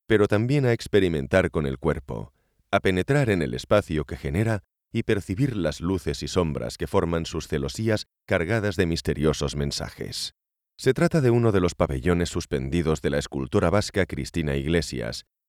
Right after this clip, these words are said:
una de las artistas españolas más destacadas de las últimas décadas. Es una instalación metálica de alambre trenzado y cable de acero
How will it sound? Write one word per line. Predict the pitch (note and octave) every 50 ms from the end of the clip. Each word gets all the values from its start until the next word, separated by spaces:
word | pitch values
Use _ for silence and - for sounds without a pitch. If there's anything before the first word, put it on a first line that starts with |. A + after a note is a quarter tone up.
| _ _
una | - C3+ D3 D#3
de | C#3+ C#3
las | A#2+ A2+ -
artistas | A2 F2+ - - A#2 - - A2+ F#2+ -
españolas | G#2+ - - - D#2+ D#2 E2+ G#2 A2 G#2 G2+ G2+ - F2
más | F2 F#2 G#2 F#2 E2
destacadas | F#2+ F2+ - - D2+ D2 - G#2+ G2+ F#2+ F#2 -
de | F2+ D#2+
las | C2+ B1+ - -
últimas | F2+ E2 C#2+ - D2+ D2 D2 C#2+ -
décadas. | C#2 B1 - B1+ A#1+ C2+ C2 C2 - - - - _ _ _ _ _ _ _ _ _ _ _
Es | A2+ B2 -
una | C#3+ D3 C#3
instalación | C3+ B2+ - - F#2 D2 C#2+ - G2+ G2+ F#2+ F#2+ F2
metálica | D#2+ D2 - F#2 F2 E2 D#2+ D2+ - E2 C#2+
de | C2 C2+
alambre | B1+ C#2 E2 E2 E2 D2+ D2+ D2+ C#2+
trenzado | - - C2 B1 B1 - - F2+ E2 D2 E2 D#2+
y | D#2
cable | C#2 - E2+ D#2+ C#2 C#2 C2+ B1+
de | B1 B1
acero | B1 - F2+ F2 C#2+ C2+ C2+ C2+